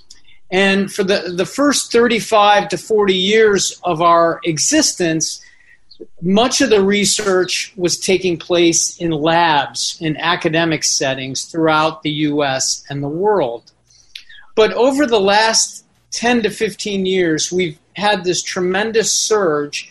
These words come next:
in human research. And now there are somewhere in the neighborhood of forty clinical trials underway for gene therapies, for stem cells, for pharmaceutical approaches.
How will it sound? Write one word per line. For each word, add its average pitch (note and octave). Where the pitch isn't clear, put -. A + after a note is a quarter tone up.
in E3+
human F#3
research. E3+
And E3+
now G3
there F3+
are E3+
somewhere C4
in G3
the F3+
neighborhood F3+
of D3+
forty G#3+
clinical F#3
trials F#3+
underway C#3+
for D#3
gene G#3+
therapies, F#3+
for C3+
stem F#3+
cells, F3+
for C#3
pharmaceutical E3+
approaches. D#3